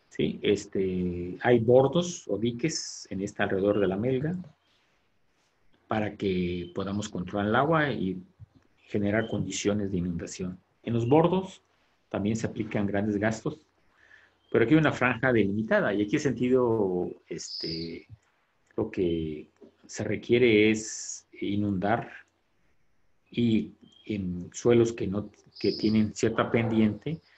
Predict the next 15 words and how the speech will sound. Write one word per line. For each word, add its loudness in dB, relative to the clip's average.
pues 2
en 2
el 0
sentido 6
del 4
flujo 2
hay -4
pendiente -2
y -4
transversales -2
el -2
flujo 2
están -4
a 0
nivel. 0